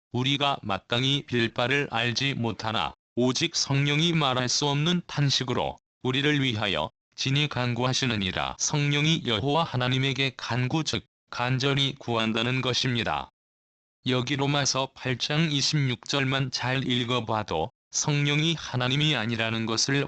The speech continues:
확실하게 알 수 있습니다. 성령이 곧 성부라는 것이 삼일체 교리이니 그 삼일체 교리를 따라 성령이 성부에게 간절히 구하는 것은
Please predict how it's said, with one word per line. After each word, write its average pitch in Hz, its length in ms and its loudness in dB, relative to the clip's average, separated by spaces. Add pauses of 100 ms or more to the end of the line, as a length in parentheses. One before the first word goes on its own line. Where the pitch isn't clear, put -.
확실하게 135 760 0
알 110 200 -2
수 - 160 0
있습니다. 95 720 0
성령이 147 600 2
곧 139 260 0
성부라는 123 800 -2
것이 107 440 0 (220)
삼일체 135 800 0
교리이니 135 720 2 (240)
그 147 220 0
삼일체 135 720 0
교리를 127 500 2
따라 120 440 0 (200)
성령이 147 640 2
성부에게 127 800 0
간절히 117 720 0
구하는 110 480 -2
것은 90 480 -4